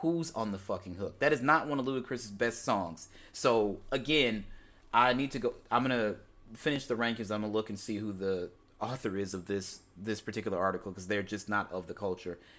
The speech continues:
and they should not be reviewing things of the culture. Uh, number eight, T-Pain versus Lil Jon. Again, this was a really good one. Um, this, for me, like I said, a lot of people were upset that T-Pain, T-Pain played I'm a Flirt because of R. Kelly.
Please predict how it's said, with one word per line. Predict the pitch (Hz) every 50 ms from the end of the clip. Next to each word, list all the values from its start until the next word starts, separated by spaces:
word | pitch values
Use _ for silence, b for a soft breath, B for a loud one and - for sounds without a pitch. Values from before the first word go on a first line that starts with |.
| B
and | - 98 101
they | 98 98
should | - - 117 101
not | 101 98 87 85
be | 101 98
reviewing | 92 92 90 92 95 98 95 90 92
things | - 95 87 87 -
of | 92 87 85
the | -
culture. | - - 92 85 80 - - 82 B B B B B B B B B B
Uh, | - 113 110 107 104 101 101
number | 113 127 123 123 -
eight, | 110 131 135 127 -
T-Pain | - - 139 127 - - 127 123 120
versus | 113 113 107 - 110 104
Lil | 107 110 110 107
Jon. | 101 113 113 113 113 110 110 110 104 - 98 107
Again, | - 117 113 113 120 117
this | 113 113 113
was | - 113 110 95 104
a |
really | 95 95 110 117 117 117
good | 104 95 110 110 104 98
one. | 101 104 104 101 - B B B B B B B B B B
Um, | - 107 107 107 101 101 98 95 90 87 78 - _ - - - _ _ _ - _ - _ - _ - _ _ _ _ _ - - _ _ - - _ _ _ - -
this, | 110 113 110 135 143 143 - - - - - - - - - - 120 110 -
for | - - 135
me, | 123 127 123 127 123 123 104
like | 110 120 120 117
I | 117
said, | 113 - - 117 107
a | 104 107
lot | 113 117 120 123
of | 120
people | - 135 123 - 120
were | 113 110 110 107
upset | 104 - - - 104 101 101
that | - 95 -
T-Pain, | - 120 110 - - - 113 110 107 95 - -
T-Pain | - - 117 113 - 127 110 104 101 98
played | - - 107 101 98 98 92 95
I'm | 98 101 98
a | 98
Flirt | 92 - - 104 98 95 95 92 - -
because | 95 87 - 101 90
of | 95 90
R. | 92 90 90
Kelly. | 87 - 95 90 90 82 82